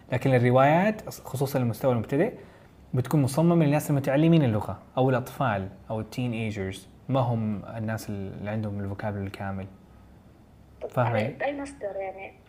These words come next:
Speaker 1: طيب،
Speaker 2: أي مصدر
Speaker 1: فال-، ال-،
Speaker 2: أقرأ؟
Speaker 1: خ-، خليني أسألك الحين، بالنسبة للروايات اللي أنت بتقريها دحين أو القصص اللي بتقريها، بتقريها من أي موقع؟
Speaker 2: آه، بي بي سي أتوقع، هذا اللي قريت كثير فيه وما قدرت أكمل.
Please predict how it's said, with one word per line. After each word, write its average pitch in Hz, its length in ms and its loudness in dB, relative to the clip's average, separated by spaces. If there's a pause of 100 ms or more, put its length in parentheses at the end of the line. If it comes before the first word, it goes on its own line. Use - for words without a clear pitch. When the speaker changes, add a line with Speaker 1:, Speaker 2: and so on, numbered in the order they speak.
(580)
Speaker 1:
طيب، 123 200 2
Speaker 2:
أي 247 160 -8
مصدر 605 220 -6
Speaker 1:
فال-، - 260 4
ال-، 156 180 4
Speaker 2:
أقرأ؟ - 160 -10
Speaker 1:
خ-، - 160 -2
خليني 151 340 4
أسألك 117 260 0
الحين، 110 300 -2
بالنسبة 139 320 2
للروايات 120 480 2
اللي - 80 -6
أنت 120 120 -8 (100)
بتقريها 107 300 -2
دحين - 240 -8
أو 104 280 -6
القصص - 280 -4
اللي 117 120 0
بتقريها، 110 260 0
بتقريها 117 260 2
من 135 80 0
أي 127 140 0
موقع؟ 107 380 -2 (1800)
Speaker 2:
آه، 208 380 -10 (440)
بي 233 100 -10
بي 214 140 -14
سي 208 280 -8
أتوقع، 208 560 -14
هذا 208 100 -6
اللي 208 320 -14
قريت 220 400 -4
كثير 214 380 -6
فيه 233 140 -4 (460)
وما 208 100 -14
قدرت - 340 -10
أكمل. 185 180 -18